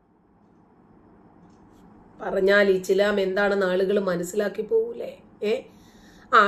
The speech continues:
ഷമീറ, ചിലപ്പോൾ ചാറ്റൽ മഴ നനയാതിരിക്കാനായിരിക്കും.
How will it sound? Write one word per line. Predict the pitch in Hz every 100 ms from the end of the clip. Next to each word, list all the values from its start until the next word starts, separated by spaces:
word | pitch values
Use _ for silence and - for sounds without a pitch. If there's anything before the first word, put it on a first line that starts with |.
| 202
ഷമീറ, | - 254 240 247 233 214 214 -
ചിലപ്പോൾ | 320 294 294 269 240 - - _
ചാറ്റൽ | 262 247 247 240
മഴ | 226 214
നനയാതിരിക്കാനായിരിക്കും. | 208 190 185 180 180 180 202 196 196 165 - -